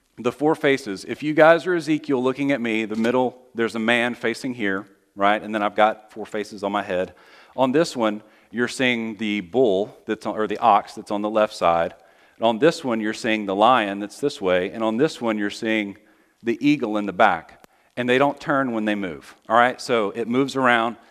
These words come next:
So no matter where you are, you see all four faces, okay? All four looking out. There we go. I, I, I have to have a visual image, right? And then the little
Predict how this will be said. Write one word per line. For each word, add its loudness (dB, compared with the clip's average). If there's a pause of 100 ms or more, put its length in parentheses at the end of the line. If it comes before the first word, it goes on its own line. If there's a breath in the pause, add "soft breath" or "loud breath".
(100)
So -6
no 0
matter 0
where 0
you -2
are, 2
you -10
see -8
all 0
four -12 (540)
faces, -6 (200)
okay? -2 (340 loud breath)
All 4
four -2
looking -6
out. -8 (1500)
There 2
we -4
go. -14
I, 2
I, -2 (120)
I -2
have -2
to -12
have -6
a -12
visual -14
image, -16 (160)
right? -2
And -6
then -4
the -4
little -4